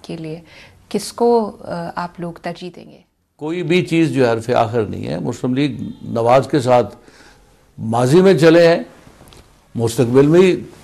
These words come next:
Speaker 2: में भी चला जा सकता है मुस्लिम लीग नवाज के साथ, और इमरान खान के साथ चलने में कोई मजायका नहीं है।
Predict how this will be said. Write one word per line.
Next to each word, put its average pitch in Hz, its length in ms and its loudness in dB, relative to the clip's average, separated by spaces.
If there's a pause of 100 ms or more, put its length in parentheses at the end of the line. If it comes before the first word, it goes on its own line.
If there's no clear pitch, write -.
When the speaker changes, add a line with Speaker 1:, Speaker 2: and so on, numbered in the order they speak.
Speaker 2:
में 139 240 0
भी 160 80 0
चला 156 260 4
जा 147 160 6
सकता 143 320 0
है 147 60 2
मुस्लिम 147 300 -2
लीग 139 220 -4
नवाज 127 240 4
के 131 120 -6
साथ, 131 220 -4 (720)
और 156 140 6
इमरान 123 340 2
खान 160 200 -2
के 160 80 0
साथ 160 200 2
चलने 151 340 -2
में 160 120 -4
कोई 143 160 0
मजायका 117 440 -2
नहीं 160 200 -8
है। 143 160 -16